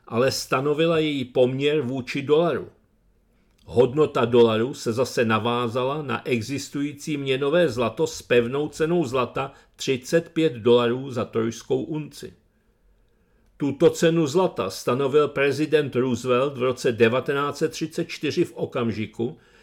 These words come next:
kdy vrcholila americká hospodářská krize. Teď už ale měl svět za sebou druhou světovou válku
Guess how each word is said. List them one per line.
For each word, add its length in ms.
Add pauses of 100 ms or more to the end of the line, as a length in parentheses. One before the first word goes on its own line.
(180)
kdy 260
vrcholila 680
americká 840
hospodářská 920
krize. 460 (1080)
Teď 300
už 200
ale 220
měl 300
svět 380
za 120
sebou 380
druhou 340
světovou 480
válku 640